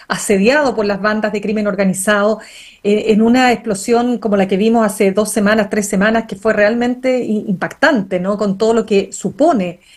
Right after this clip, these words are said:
la sensación donde, donde te, te ves como ya no, ya enfrentado casi a una película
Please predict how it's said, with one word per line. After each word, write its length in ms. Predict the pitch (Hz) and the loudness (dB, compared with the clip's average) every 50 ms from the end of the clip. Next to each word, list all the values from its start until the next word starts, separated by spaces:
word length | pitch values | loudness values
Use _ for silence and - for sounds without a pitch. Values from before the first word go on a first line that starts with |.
| _ _ _ _ - | _ _ _ _ -6
la 140 | - 208 196 | -6 -4 -2
sensación 640 | 196 214 190 196 202 190 - - 240 226 240 247 | 0 -2 -2 -2 -2 -4 -2 0 2 2 2 2
donde, 520 | 226 214 208 208 202 196 208 202 214 208 - 196 | 0 0 0 0 2 2 2 2 2 2 0 -2
donde 220 | 196 196 196 196 | -2 -2 -2 -2
te, 120 | 196 202 | -2 -4
te 180 | 190 190 - 196 | -6 -4 -2 0
ves 180 | 185 220 208 214 | 0 0 0 0
como 220 | - 247 214 214 | -2 0 0 2
ya 140 | 202 220 220 | 2 2 2
no, 220 | 220 226 - - | 0 0 -2 -2
ya 140 | 208 220 - | -2 -2 0
enfrentado 640 | - 233 196 196 240 233 208 196 247 247 262 247 | 0 -2 -2 0 0 0 2 2 2 2 2 0
casi 280 | 254 254 254 254 - 285 | 0 -2 -4 -2 -2 -2
a 20 | |
una 120 | 262 254 240 | 0 0 0
película 640 | 233 220 226 240 220 254 254 254 254 254 254 262 | 0 0 0 0 0 0 2 2 0 -2 -4 -8